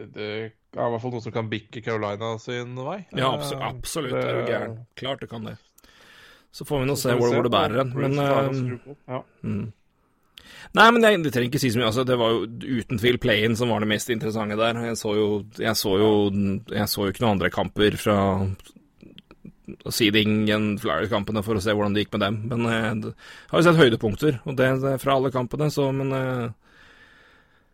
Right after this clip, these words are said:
Speaker 2: nei, men det overraskende og litt urovekkende hvor dødt et par av de laga så ut, men, eh, vi får, vi får nå se da,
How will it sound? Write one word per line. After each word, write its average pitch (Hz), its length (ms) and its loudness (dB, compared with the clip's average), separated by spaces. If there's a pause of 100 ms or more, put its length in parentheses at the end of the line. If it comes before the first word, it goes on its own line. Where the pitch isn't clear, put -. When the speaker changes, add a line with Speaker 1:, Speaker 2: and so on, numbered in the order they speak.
(680)
Speaker 2:
nei, 165 180 4
men 208 200 6
det 202 80 8
overraskende 139 800 8
og - 20 8
litt 156 140 0
urovekkende 127 680 2
hvor 131 240 8
dødt - 460 -2
et - 80 -2
par 117 160 2
av 113 80 2
de 113 80 2
laga 110 260 0
så 117 240 -4
ut, 135 240 -6
men, 151 160 -4
eh, 151 160 -2
vi 147 120 -4
får, 147 120 -4
vi - 60 -12
får 139 140 -4
nå 135 40 -4
se 139 160 -2
da, 143 140 -4